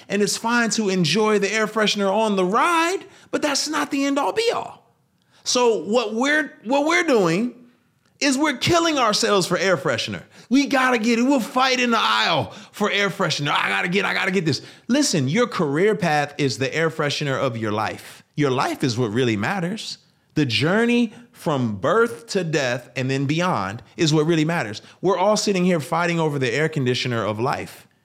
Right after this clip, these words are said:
We're all sitting here vying and punching each other and killing each other and killing ourselves to become the number one this, the top that. And the, the crazy part about it is, like,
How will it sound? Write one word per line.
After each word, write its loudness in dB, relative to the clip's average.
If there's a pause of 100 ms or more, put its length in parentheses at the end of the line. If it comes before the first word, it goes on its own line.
(140)
We're 2
all 2
sitting 0
here 2
vying -2
and -6 (200)
punching -2
each -2
other 0
and -4
killing -2
each -2
other 0 (180)
and -4
killing -2
ourselves 0 (300)
to -2
become -2
the 0
number 0
one 0
this, 2
the -6
top -2
that. -4 (180)
And -2
the, 2
the -2
crazy 0
part 2
about 2
it 0
is, 0 (220)
like, -4